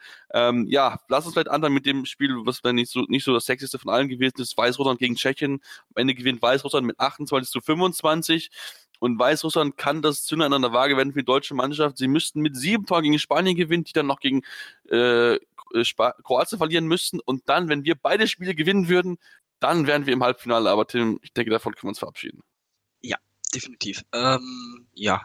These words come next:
Speaker 2: ähm, zu Weißrussland würde ich sagen, interessant. Hätte ich nicht gedacht, dass die Tschechien schlagen könnten. Ähm, so wie sie jetzt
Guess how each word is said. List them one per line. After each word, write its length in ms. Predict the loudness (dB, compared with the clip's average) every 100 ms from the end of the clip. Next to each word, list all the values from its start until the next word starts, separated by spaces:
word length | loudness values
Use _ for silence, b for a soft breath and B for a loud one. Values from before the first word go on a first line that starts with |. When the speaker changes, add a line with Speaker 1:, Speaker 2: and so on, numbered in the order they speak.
| -8
Speaker 2:
ähm, 560 | -8 -6 -8 -14 -20 -4
zu 280 | -4 -4 -6
Weißrussland 600 | -8 -6 -6 -6 -10 -10
würde 120 | -6
ich 60 | -4
sagen, 380 | 0 -2 -2 -16
interessant. 800 | -12 -8 0 0 0 -4 -10 -4
Hätte 160 | -2
ich 80 | -2
nicht 160 | -4 -4
gedacht, 260 | -2 -2
dass 120 | -2 -4
die 100 | -2
Tschechien 320 | -2 -2 -2
schlagen 360 | 2 2 0
könnten. 380 | -2 -4 -4 -10 -2
Ähm, 400 | 0 0 -8 -18 B B B B B B
so 460 | -4 -2 0 -2 -4
wie 80 | -4
sie 180 | -2 -2
jetzt 400 | 0 2 0